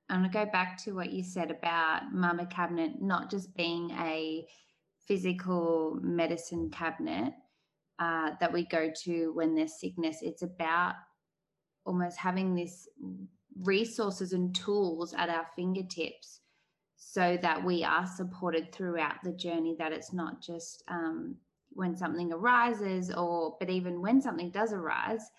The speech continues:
we are able to have all these things. And so I love that, that you are creating this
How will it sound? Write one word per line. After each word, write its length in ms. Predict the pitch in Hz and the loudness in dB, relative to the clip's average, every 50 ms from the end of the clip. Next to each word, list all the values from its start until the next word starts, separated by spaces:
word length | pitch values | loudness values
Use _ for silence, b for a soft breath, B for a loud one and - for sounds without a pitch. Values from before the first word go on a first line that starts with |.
| B B B B B B B B _ _ _ | B B B B B B B B _ _ _
we 220 | 190 214 214 196 | 2 2 4 4
are 240 | 185 170 160 160 - - - - - _ _ _ _ _ _ _ _ _ _ - | 4 6 6 4 4 2 -2 -14 -20 _ _ _ _ _ _ _ _ _ _ -4
able 580 | 175 185 196 220 226 208 190 180 170 170 180 185 | 0 2 4 2 2 2 0 -2 0 0 0 -2
to 600 | 180 - - 196 180 175 175 170 170 170 175 - - | -2 -4 -2 -2 0 0 0 0 -2 -4 -4 -8 -8
have 300 | - - - 190 185 196 | -8 -6 -4 -4 -2 -2
all 140 | 196 196 185 | -2 -2 0
these 400 | 180 180 175 180 180 - - - _ | -2 -2 -4 -4 -6 -10 -14 -6 _
things. 460 | 196 180 170 160 165 285 185 185 180 | -2 0 0 0 0 0 0 0 0
And 180 | - 190 185 180 | 0 -2 -2 -2
so 120 | 180 190 | 0 2
I 160 | 185 180 180 | 2 2 4
love 580 | 180 185 180 180 180 180 175 180 180 175 180 175 | 2 2 0 2 2 4 2 2 2 -2 -4 -2
that, 280 | 175 160 160 - - - | -2 -2 -2 -4 -8 -4
that 60 | 185 | -2
you 160 | 180 180 175 175 | -2 0 0 -2
are 60 | 180 | -4
creating 640 | 180 - - 190 180 175 170 170 170 175 175 180 175 | -6 -6 -6 -4 -4 -2 -2 -2 -4 -2 -2 -4 -4
this 440 | 165 170 170 165 - - - - - | -2 -4 -4 -6 -6 -10 -18 -20 -20